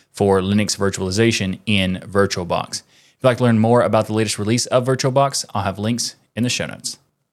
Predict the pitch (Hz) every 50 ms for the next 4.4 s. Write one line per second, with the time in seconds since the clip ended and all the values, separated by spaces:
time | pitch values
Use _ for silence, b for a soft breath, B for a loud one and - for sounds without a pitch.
0 | _ _ _ _ _ _ _ _ _ _ _ _ _ _ _ _ _ - 180 180
1 | - 165 151 123 120 - 143 131 127 120 101 120 120 110 - 123 117 - 120 113
2 | 120 131 151 143 - - - 123 113 - - - 160 170 170 - 135 104 90 104
3 | 95 98 110 123 123 - _ _ - 113 117 107 117 120 117 117 - - - 117
4 | 127 127 - - 98 82 80